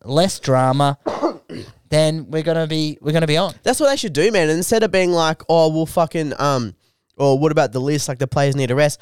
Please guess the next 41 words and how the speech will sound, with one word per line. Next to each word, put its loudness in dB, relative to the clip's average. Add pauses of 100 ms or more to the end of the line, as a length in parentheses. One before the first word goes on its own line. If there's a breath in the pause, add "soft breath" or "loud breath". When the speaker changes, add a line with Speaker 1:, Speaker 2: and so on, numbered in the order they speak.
(140 soft breath)
Speaker 2:
How 0
about 0
extend 0
the 0
fucking 0
squad, 0
bro? 0
Extend 0
the 4
amount 2
of -6
fucking -4
players 0
who -6
can -8
play. 0 (200 loud breath)
And 0
then 0 (400 soft breath)
throughout 2
the -4
season, 0 (200 soft breath)
what 2
comes 0
into -2 (220 soft breath)
tactical? -4 (280)
How 4
do -4
you 0
rest 0
your -2
players? -4
Who 2
do 4
you 4
give -2
games -4
to? -2
Who 2
do -2
you 0
fucking -2